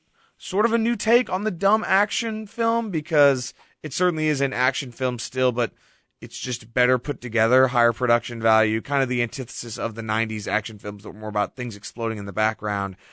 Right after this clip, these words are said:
They're pretty good. Keanu Reeves is interesting in it, but, you know, it's a very popular franchise, and also a franchise that is not getting too monotonous, which is,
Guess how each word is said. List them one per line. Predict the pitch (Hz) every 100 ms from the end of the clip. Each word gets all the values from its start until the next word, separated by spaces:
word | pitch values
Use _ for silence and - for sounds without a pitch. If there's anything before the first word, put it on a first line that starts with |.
| _ -
They're | 294
pretty | 320 294
good. | 190 208
Keanu | - 220 214
Reeves | 208 208 180
is | 170 143 - - _ _ _ _ 151
interesting | 151 131 - - 113 131
in | 123
it, | 196 - -
but, | 151
you | 180
know, | 165 139 139 _ _ _ _ _ _ _ _ _ -
it's | 170
a | 185
very | 160 170
popular | 160 156 147 139
franchise, | - 131 131 135 123 117 117
and | 110 139
also | 190 - 196
a |
franchise | 190 175 175 165 156
that | 151 151 - _ _ -
is | 160
not | 180 170
getting | 170 156
too | 175
monotonous, | 160 156 185 160 123 117
which | 120 127
is, | 123